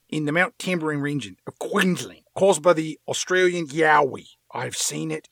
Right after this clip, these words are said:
in a rare instances where it's been done by a North American cousin,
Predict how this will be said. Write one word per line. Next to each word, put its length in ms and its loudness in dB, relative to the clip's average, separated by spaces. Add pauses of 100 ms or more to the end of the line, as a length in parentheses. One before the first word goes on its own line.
(140)
in 140 -8
a 60 -12 (100)
rare 240 -6 (360)
instances 1000 -2 (180)
where 140 0
it's 140 -2
been 180 2
done 220 0
by 140 2
a 20 0
North 260 0
American 540 -4
cousin, 560 -2